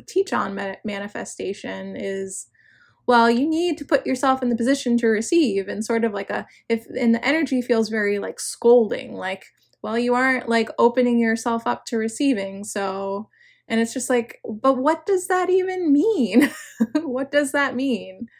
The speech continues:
And for me, it, it ties into this whole thing about the heart and about leading life with your heart open.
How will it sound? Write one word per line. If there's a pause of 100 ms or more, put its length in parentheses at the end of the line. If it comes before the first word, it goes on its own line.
(840)
And (2750)
for
me, (120)
it, (420)
it
ties (100)
into
this
whole
thing (680)
about
the
heart (120)
and (1500)
about
leading
life
with
your
heart
open.